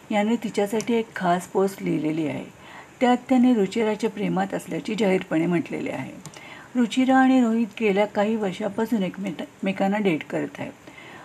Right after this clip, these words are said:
रुचिराच्या बहिणीच्या लग्नात देखील त्याने हजेरी लावली होती. मात्र रुचिराने ही बाब गुलदस्त्यात ठेवण्यास पसंत केले होते. काल रुचिराच्या वाढदिवसाचे औचित्य साधून दोघांनीही सोशल मीडियावर जाहीरपणे प्रेम व्यक्त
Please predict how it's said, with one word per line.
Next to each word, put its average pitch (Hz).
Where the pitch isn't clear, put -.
रुचिराच्या 247
बहिणीच्या 208
लग्नात 208
देखील 220
त्याने 220
हजेरी 180
लावली 151
होती. 147
मात्र 233
रुचिराने 233
ही 226
बाब 185
गुलदस्त्यात 202
ठेवण्यास 202
पसंत 160
केले 147
होते. -
काल 247
रुचिराच्या 226
वाढदिवसाचे 202
औचित्य 185
साधून 196
दोघांनीही 202
सोशल 196
मीडियावर 180
जाहीरपणे 190
प्रेम 190
व्यक्त 185